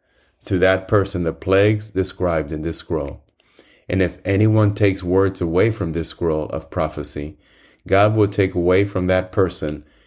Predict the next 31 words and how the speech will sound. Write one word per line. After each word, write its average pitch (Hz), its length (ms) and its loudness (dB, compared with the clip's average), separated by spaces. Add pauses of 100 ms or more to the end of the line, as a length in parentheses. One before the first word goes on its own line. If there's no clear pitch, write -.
(140)
any 101 280 4
share 101 400 2
in 85 240 -4
the 82 80 0
tree 95 300 0
of 95 180 0
life 76 360 0 (380)
and 85 160 0
in 87 160 2
the 82 120 2
holy 90 320 2
city, 73 500 -2 (320)
which 87 180 -2
are 92 60 4
described 85 760 0
in 85 140 -4
this 82 160 -2
scroll. 71 540 -6 (500)
He 113 240 0
who 127 140 4
testifies 95 680 0
to 90 120 0
these 92 240 2
things 87 480 -2 (140)
says, 85 500 0 (320)
"Yes, 107 420 0 (360)
I 98 100 2
am 92 160 0
coming 104 520 2
soon." 85 580 -4 (840)
Amen. 101 600 2